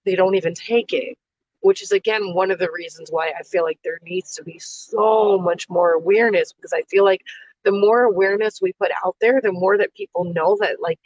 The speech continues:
this happens to other people and other people get out of it. Like, my first client, um, I'm so grateful that, like, Hashem put her in my path, because not only did she get out, but she's actually,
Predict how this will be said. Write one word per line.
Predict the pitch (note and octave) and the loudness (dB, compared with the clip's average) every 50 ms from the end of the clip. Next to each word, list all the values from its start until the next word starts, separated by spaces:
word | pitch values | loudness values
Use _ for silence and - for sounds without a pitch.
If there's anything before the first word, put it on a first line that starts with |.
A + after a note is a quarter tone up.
| - - _ _ | -20 -20 _ _
this | G#3+ A3 A3 - - - - | 0 0 0 -2 -8 -6 -4
happens | G3+ G#3 - A3+ A3+ A#3 - - | -4 -2 -2 -2 -4 -4 -8 -10
to | - - - | -8 -8 -4
other | F#3 G3+ G3 G3 | 0 2 0 0
people | - - - F3+ - - - C4 C#4+ C4 - _ _ _ _ _ - | 0 -6 -14 -16 -6 -2 0 0 0 -2 -6 _ _ _ _ _ -4
and | F3 F#3+ F#3+ - _ - | -2 -2 -2 -2 _ 0
other | A3 B3 - C#4 C#4+ C4+ | 0 0 0 0 -2 -2
people | - - - C#4 C4 - - B3 - - | -4 -6 -6 -6 -6 -4 -4 -6 -4 -2
get | A3 G#3 F#3+ - - | -2 -2 -2 -2 -2
out | F3+ F3+ F#3+ G3 | 0 2 4 4
of | A#3 B3 | 2 2
it. | - D4+ D#4 D4+ - - - | 0 -2 -4 -4 -6 -2 0
Like, | F#3+ G3 F#3+ | 0 0 0
my | G3+ G3+ G#3+ A3 A#3 C4 - - | 0 -2 0 0 0 -2 -4 -2
first | - A3 A#3 - - | 0 0 0 0 -4
client, | - - - F3+ E3+ E3+ F3+ G3+ A3 A#3 - - - - - _ _ _ _ - | -12 -10 -4 -2 -2 0 0 0 -2 -2 -4 -8 -12 -16 -16 _ _ _ _ 0
um, | F#3 F3 E3+ D#3+ D#3 D#3 G3 - _ _ _ _ - | 0 2 2 0 -2 -8 -12 -16 _ _ _ _ -6
I'm | - G3 - A3 A#3 A#3 | -6 -4 -2 -2 -2 -2
so | - - - A3+ G#3+ A3+ | -4 -2 0 2 2 2
grateful | F#3+ G#3 F#3 F3+ F3+ - _ E3+ D#3+ D3+ D3 - | 0 -2 -2 -2 -4 -6 _ -8 -8 -6 -6 -6
that, | D#3 - - | -8 -6 -6
like, | E3 F3 - | -8 -8 -4
Hashem | - F3 F#3 - - F#3 F3+ F#3+ F#3 | -4 -4 -2 -2 -2 -2 -2 -4 -4
put | - F#3 F3+ | -2 -2 -2
her | F3+ F3+ | 0 -2
in | E3+ - F3+ F3+ | -2 -4 -6 -6
my | F3 E3 D#3+ D#3+ D#3 D#3 D3+ _ _ _ _ _ _ | -4 -6 -6 -6 -8 -10 -14 _ _ _ _ _ _
path, | - F#3+ F#3 E3+ C#3 - - _ _ | -2 0 0 0 0 -4 -8 _ _
because | E3 F3 - G3 F#3 - - - - - - _ _ - | -14 -6 -4 -4 -4 -4 -6 -12 -18 -20 -20 _ _ -4
not | F#3+ G3+ A3 A#3+ - | 0 0 0 0 0
only | - A3 A3+ A3+ A3+ A3+ | 0 0 0 2 0 0
did | G3+ G#3+ G3 - | 2 2 0 0
she | - - F#3 | -2 -6 -4
get | D#3+ F3 D#3+ | -2 0 2
out, | D#3+ F#3 A3 A3 F#3 E3 E3 D#3+ - | 2 2 4 2 2 2 0 -2 -4
but | F#3 F3 | -6 -6
she's | - - G#3 G3+ - - | -6 -6 -6 -6 -4 -2
actually, | E3+ G#3+ A#3+ - - - A#3 G#3+ G#3 G3+ G3 F#3 - | -2 -2 -2 -4 -4 -2 2 4 4 4 4 0 -6